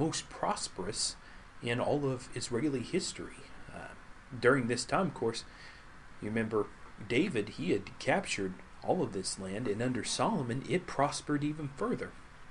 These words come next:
Let's look at, uh, the territory that they had captured.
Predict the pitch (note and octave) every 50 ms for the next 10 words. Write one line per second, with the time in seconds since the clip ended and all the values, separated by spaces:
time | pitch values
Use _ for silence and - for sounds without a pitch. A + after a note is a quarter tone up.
0 | - - - - - - - - - - - - - - - - - A3+ C4 B3+
1 | - - F3 F#3+ F#3 - G2 F#2 - - - - F#2+ F#2+ F#2+ F#2 - - - -
2 | - - - - - - - - C#4+ B3 B2+ - - - - F#2+ - - F#2+ -
3 | - - - - - - - - - - - - - - - - - - G2 -
4 | - G2 F#2 F2 F2 - - - F#2 F2+ F2 - - - - D#3+